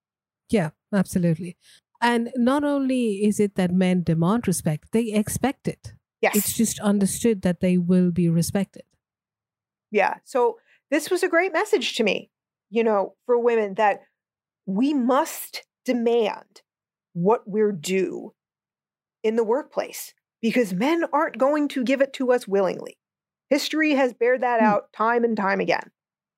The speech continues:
Speaker 1: Yeah, true.
Speaker 2: And just as she's making some headway here, they have the accident on the train and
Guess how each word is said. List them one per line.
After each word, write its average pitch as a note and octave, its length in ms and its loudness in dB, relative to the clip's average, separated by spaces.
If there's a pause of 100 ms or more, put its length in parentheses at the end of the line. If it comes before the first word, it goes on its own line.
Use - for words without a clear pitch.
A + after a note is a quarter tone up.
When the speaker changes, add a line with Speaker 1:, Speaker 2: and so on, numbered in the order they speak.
(340)
Speaker 1:
Yeah, G3 220 0 (320)
true. F3+ 260 0 (600)
Speaker 2:
And A3+ 260 0
just D#4+ 220 -2
as F4+ 100 2
she's D#4 180 0
making C4+ 260 2
some A3 140 -4
headway G#3 320 2
here, - 300 -8 (880)
they G#3+ 100 -2
have G#3+ 180 0
the G#3 100 2
accident F#3 400 -2
on F#3 100 0
the F3+ 60 -2
train - 300 -8 (440)
and D#3 340 -2